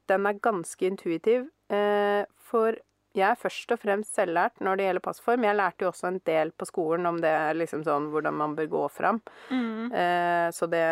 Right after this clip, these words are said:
Speaker 1: jeg, jeg kimser ik-, overhodet ikke av det jeg lærte på skolen, men
Speaker 2: Neida.
Speaker 1: passform er prøving og feiling.
Speaker 2: Og passform er, eh, f-, ikke ferskvare, men det er jo, hver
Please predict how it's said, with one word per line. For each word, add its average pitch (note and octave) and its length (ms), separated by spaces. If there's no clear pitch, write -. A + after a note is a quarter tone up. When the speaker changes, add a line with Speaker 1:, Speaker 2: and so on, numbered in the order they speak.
Speaker 1:
jeg, D#3 560
jeg E3 680
kimser E3 500
ik-, D#3+ 160
overhodet F#3 800
ikke E3+ 160
av D#3+ 100
det D#3 80
jeg E3 140
lærte D#3 240
på D#3+ 100
skolen, F3+ 320
men F#3 300
Speaker 2:
Neida. - 160
Speaker 1:
passform F3+ 400
er C#3+ 160
prøving D3+ 400
og - 60
feiling. C#3+ 340
Speaker 2:
Og G#3+ 160
passform B3 460
er, G#3 340
eh, A3+ 160
f-, - 400
ikke - 240
ferskvare, G#3 580
men B3+ 220
det A#3 100
er G3 220
jo, A3 140
hver G#3+ 720